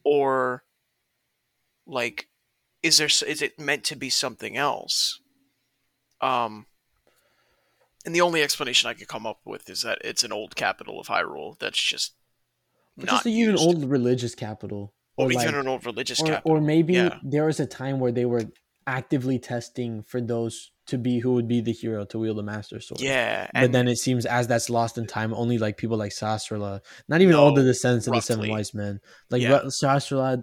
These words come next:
Speaker 2: and the priest kinda know about it. Well, Sa-, Sasrala knows a lot.
Speaker 1: Yeah.
Speaker 2: So that's what I'm think-, uh, that's what I'm now, like, cementing it to be, right? So
Speaker 1: Yeah.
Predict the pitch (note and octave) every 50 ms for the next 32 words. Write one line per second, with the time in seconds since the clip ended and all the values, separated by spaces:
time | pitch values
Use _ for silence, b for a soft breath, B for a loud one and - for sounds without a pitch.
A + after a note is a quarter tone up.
0 | - - C#3+ C3+ C3 B2 - - - C3+ B2+ A#2 - - b b b b b b
1 | - - - B2+ C3+ C#3 C#3 C3+ C3 B2+ B2 A#2+ A#2 A#2 A2+ G#2+ G#2+ G#2 G2+ F#2+
2 | F#2+ - - A#2+ - - C#3 C3+ C3+ - - C#3 D3 D#3 D3 - B2+ B2 B2 B2
3 | A#2 A2 - - F#2+ F2 D2+ - _ _ _ _ _ _ - - - B2+ - -
4 | E3+ _ _ _ _ _ _ _ _ _ _ _ _ _ _ _ _ _ _ _
5 | _ _ _ - - D3+ D#3 F3+ - - F3 D#3+ D#3+ D3+ - D3 C#3+ C3+ B2 -
6 | - - C3+ C#3 C#3+ F#3 G3 - F3+ E3+ D#3 D3 C#3 C3 - - _ _ _ _
7 | _ _ _ - - C3 B2 B2+ C3 B2+ A#2 A#2 G#2+ - - B2+ - - B2 A#2+
8 | A#2 A2+ G#2+ - A2 A2 A2 G#2 - - A2 G#2 G2+ G2 G2 G#2 A2 B2 C3 B2
9 | - _ _ _ _ _ b b b b b - - E3+ D#3 D#3 D#3 D3+ D3 -